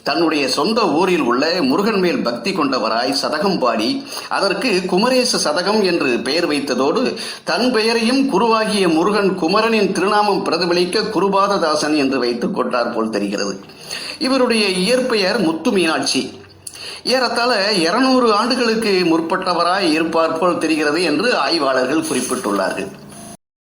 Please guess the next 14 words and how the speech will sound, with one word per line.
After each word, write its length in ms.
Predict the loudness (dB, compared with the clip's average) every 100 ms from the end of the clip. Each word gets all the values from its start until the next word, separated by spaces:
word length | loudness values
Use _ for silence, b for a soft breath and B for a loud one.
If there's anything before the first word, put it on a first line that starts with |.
| -20 -20 -18
செய்யக்கூடிய 1120 | -10 -8 -6 -6 -4 -6 -6 -6 -4 -2 -2
செயல் 340 | -2 -4 -2
எது, 440 | -2 -2 -4 -6 -12 -16 -8
செய்யக்கூடாத 800 | -4 -2 -2 -4 -4 0 0 0
செயல் 360 | -4 -4 -4 -4
எது 380 | -4 -6 -8 -10
என்பதை 420 | -6 -4 -4 -4
பற்றியெல்லாம் 680 | -6 -8 -4 -4 -2 -4 -4
கு-, 140 | -8 -8
குமரேச 600 | -4 -4 -4 -6 -8 -8
சதகத்தினுடைய 580 | -8 -8 -8 -8 -8
ஆசிரியர் 720 | -6 -4 -6 -6 -6 -6 -8 -8
பாடி 240 | -8 -8
வைத்துள்ளார். 540 | -10 -12 -16 -18 -18